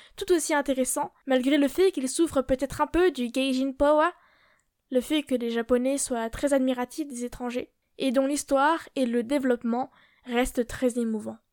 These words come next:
La relation entre le papa et ce beau-frère est aussi très belle. D'abord très éloignés,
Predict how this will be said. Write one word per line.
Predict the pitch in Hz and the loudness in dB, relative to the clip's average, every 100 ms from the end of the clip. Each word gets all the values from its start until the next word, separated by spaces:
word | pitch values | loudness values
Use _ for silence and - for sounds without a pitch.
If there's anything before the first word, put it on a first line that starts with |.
| _ _ _ _ _ _ - | _ _ _ _ _ _ -2
La | 247 | 2
relation | 262 294 302 - 440 | 4 4 2 0 -4
entre | 339 - 254 | -4 -2 0
le | 262 | 2
papa | 262 262 359 330 | 0 2 4 4
et | |
ce | 269 277 | 0 0
beau-frère | 254 262 - 294 339 - | 2 0 2 2 2 0
est | - 269 | -6 -2
aussi | 262 - 330 | -2 -2 -6
très | - 277 | -6 -4
belle. | 247 240 240 _ _ _ _ _ - | -4 -6 -10 _ _ _ _ _ 0
D'abord | 240 233 254 262 - | 2 4 4 4 0
très | 269 240 | 0 2
éloignés, | 240 240 240 285 | 4 2 2 0